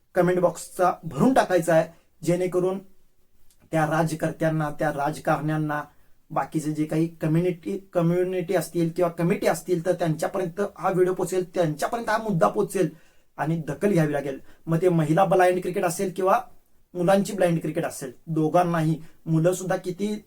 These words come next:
डेडिकेशन दाखवतायत, किती, किती स्ट्रगल करतायत, किती कोणकोणत्या गोष्टीतून जातायत. फक्त त्यांना गरज आहे तुमच्या साथ उभं राहण्याची, फक्त साथ उभं राहा, बास,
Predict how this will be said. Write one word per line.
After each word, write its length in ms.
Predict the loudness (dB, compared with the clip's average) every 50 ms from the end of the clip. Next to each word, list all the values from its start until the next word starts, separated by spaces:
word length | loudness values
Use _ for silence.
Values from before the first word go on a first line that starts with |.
| -20 -20
डेडिकेशन 640 | -14 -8 -2 2 2 4 2 2 0 -2 -6 -2 -2
दाखवतायत, 340 | -2 -2 -2 0 0 0 -2 -2
किती, 300 | -8 -8 -6 -4 -6 -6
किती 380 | -6 -6 -12 -10 -6 -6 -6 -6
स्ट्रगल 380 | -6 -8 -4 -2 -2 0 0 0
करतायत, 340 | -2 -4 -2 0 -2 -2 -2 -6 -18 -20 -20 -20 _ -8
किती 260 | -8 -8 -8 -6 -8 -8
कोणकोणत्या 680 | -10 -8 -4 0 0 0 0 0 -2 -2 -2 0 0 0
गोष्टीतून 440 | 0 -2 -4 -4 -6 -2 -2 2
जातायत. 360 | 2 0 2 2 2 2 2 0 -6 -18 -20 -20 -20 -20 -20 -10 -10
फक्त 180 | -10 -8 -8
त्यांना 380 | -6 -4 0 0 2 2 2 0 -2 -6 -12 -2 0
गरज 240 | 4 4 4 4 4
आहे 180 | 2 2 0 -4 -14 _ _ _ _ -20 -20 -16 _
तुमच्या 240 | -10 -8 -4 -4 -4
साथ 420 | -4 -2 -4 -4 -4 -6 -10 -18 -20 -20 _ _ _ _ -20 -20 -20 _ _ _ _ _ -2
उभं 300 | 0 2 4 6 6 8
राहण्याची, 420 | 8 8 6 4 2 2 -4 -12
फक्त 260 | -12 -12 -14 -14 -18 -18 -20 _ -8
साथ 180 | -4 -4 -4 -4
उभं 180 | -2 0 2 2
राहा, 260 | 2 2 2 -2 -4 -6 -12 _ -20 -20 -20 -20 -20 -20 _ _ _
बास, 320 | -2 0 0 0 0 -6